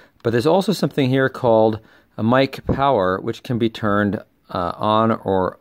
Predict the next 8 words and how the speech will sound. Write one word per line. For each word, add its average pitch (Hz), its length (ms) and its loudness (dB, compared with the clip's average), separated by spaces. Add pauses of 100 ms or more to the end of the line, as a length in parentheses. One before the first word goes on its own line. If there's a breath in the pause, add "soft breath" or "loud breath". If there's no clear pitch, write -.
off. 85 440 -2 (960 soft breath)
And 120 420 0
if - 220 -2
it 135 220 -2
was 104 420 0 (360)
on, 120 440 2
I 110 200 -4
think - 420 -4